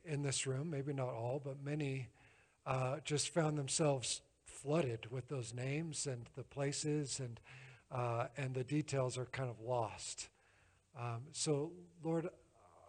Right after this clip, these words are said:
I would ask that by your Spirit you use this passage of Scripture, which never fades away,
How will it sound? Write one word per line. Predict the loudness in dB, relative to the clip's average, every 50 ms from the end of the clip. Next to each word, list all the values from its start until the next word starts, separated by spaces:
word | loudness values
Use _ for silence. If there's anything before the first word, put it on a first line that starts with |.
| -12 -4
I | -4 -2 0
would | 0 -2 -2 -2 -2
ask | 0 0 2 0 0 -2 -4 -4 -4 -4 -6 -6 -10 -16 -20 _ _ _ _ _ _ _ _ _ _ _ _ 0
that | 2 2 2 2
by | 2 2 4
your | 4 4 2
Spirit | 2 0 -2 -2 0 2 4 4 4 4 2 -2 -6
you | -4 -2 0 0 0 0 -2 -6 -10 -14 -10 -4
use | 0 2 2 2 2 2 0 -4 -6 -8 -12 -20 _ _ _ _ _ _ _ -12 -2 2
this | 2 2 2 2 0 0 -2 -4 -6 -12 _ _ _ _ _ _ _ _ _ _ _ _
passage | 0 4 4 4 4 2 0 -2 -4 -6
of | -4 -4
Scripture, | -6 -6 -6 -8 -6 -6 -6 -6 -6 -10 -14 -20 _ _ _ _ _ _ _ _ _ _ _ _ _ _ _ _ _ _ _ _ _
which | -6 -6 -4 -2 -2 -2 -2 -2 -6 -10 -18 _ _ _ _ _ _ _ _ _ _ _ _ _ _ _ _ _ _ _ -6 -2
never | -2 -2 0 0 -2 -2 -2 -6 -10 -16 _ _ _ _ _ _ _ _ _ _ _ _ _ _ _ _ _ _ _
fades | 2 2 2 2 0 0
away, | 2 2 2 2 2 -2 -4